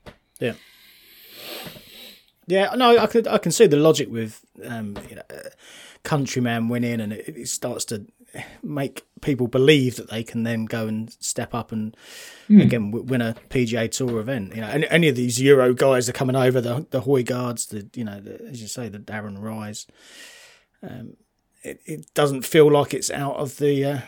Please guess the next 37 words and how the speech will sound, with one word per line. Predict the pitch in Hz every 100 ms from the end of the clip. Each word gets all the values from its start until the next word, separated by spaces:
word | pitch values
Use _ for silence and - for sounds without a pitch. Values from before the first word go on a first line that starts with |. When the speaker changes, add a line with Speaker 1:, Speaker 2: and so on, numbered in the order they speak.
| - - _ 269
Speaker 1:
out | 139
of | 131
the | 135
realms | 147 139 127
of | -
possibility | 135 131 147 139 - 123
to, | 135
to | 135 - 147 135
convert | - 131 143 135
a, | 127 - _ -
convert | 143 147 -
a |
win. | 127 -
Speaker 2:
No. | 131 - _ _ _ -
Where | 190 302
Rye | 170 180
does | 170 185 139
appear | 127 165 123
on | 107
leaderboards, | 120 120 - 69 69 -
it's | 110
the | - 117
tougher | - 165 127
tests. | - 131 107 -
I |
mean, | 117 127
he | 127
was | 123
sixth | - 185 180 120
last | 113 98 -
year | 127 101
at | -
Torrey | 95 82
Pines. | - 107 78 - -
You | 120
know, | 92
he, | 87 -